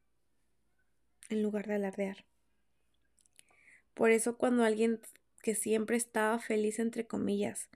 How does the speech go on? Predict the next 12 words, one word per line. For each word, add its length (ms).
con 200
una 240
sonrisa 480
en 80
la 140
cara, 380
haciendo 300
sentir 340
mejor 320
a 80
los 160
demás, 400